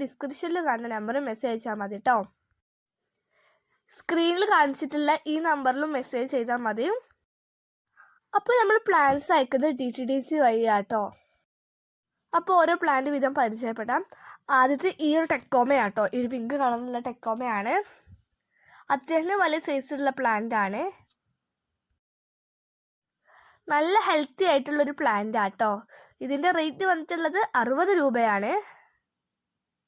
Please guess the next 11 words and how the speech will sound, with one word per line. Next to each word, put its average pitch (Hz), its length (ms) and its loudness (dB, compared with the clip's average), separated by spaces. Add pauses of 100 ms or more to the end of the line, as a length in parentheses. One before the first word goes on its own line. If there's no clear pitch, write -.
(1500)
അപ്പോൾ 440 260 0
നിങ്ങൾക്ക് 381 320 -2
വീഡിയോ 294 240 0 (120)
കാണുന്നത് 262 380 2 (140)
ഇഷ്ടപ്പെടുകയാണെങ്കിൽ 247 960 -2
ഒന്ന് 240 140 -4 (100)
ലൈക്ക്, 220 380 -4
സബ്സ്ക്രൈബ് 240 440 -6
ചെയ്യാനും 233 320 -6
മറക്കല്ലേ. 214 520 -2 (1700)
നമ്മുടെ 349 240 2